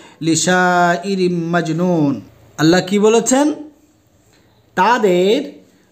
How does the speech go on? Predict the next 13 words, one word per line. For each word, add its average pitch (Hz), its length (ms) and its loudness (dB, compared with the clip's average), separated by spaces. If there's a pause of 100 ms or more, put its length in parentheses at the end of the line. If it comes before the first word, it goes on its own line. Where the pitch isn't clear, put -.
(120)
যখন 185 460 0
বলা 160 220 0
হতো, 175 600 -2 (420)
"আল্লাহ 165 340 -2
ব্যতীত 170 400 -4
কোনো 175 380 0
উপাস্য 160 500 -4
নেই," 147 500 0 (680)
তখন 143 300 -4
তারা 160 180 0
অদ্বৈত 165 460 -2
প্রদর্শন 175 580 -2
করত 196 460 0